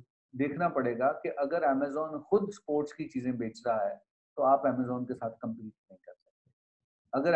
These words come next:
Amazon जो है वो same product जो आप बेच रहे हैं वो खुद ही बेची जा रहा है तो आप product के साथ competition कर ही नहीं सकते।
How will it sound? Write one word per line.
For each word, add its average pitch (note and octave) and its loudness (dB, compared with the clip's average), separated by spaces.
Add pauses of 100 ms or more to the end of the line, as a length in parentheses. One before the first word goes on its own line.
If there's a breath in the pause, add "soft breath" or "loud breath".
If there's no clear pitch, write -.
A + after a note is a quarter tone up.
Amazon E3 2
जो E3 0
है D3+ 4
वो D#3+ 0
same F#3 0
product D#3 4
जो D3+ 4
आप D3 10
बेच D3 -2
रहे D3+ 2
हैं D3 -2
वो D3 -2
खुद E3+ -2
ही G3 0
बेची C3+ -2
जा C3+ 4
रहा C3 2
है - -2 (280)
तो F#3 4
आप F3+ 8 (120)
product D#3+ 6
के G3 2
साथ F3+ 8
competition F#3 -2
कर G3+ 4
ही A#3 0
नहीं G3+ -2
सकते। - -12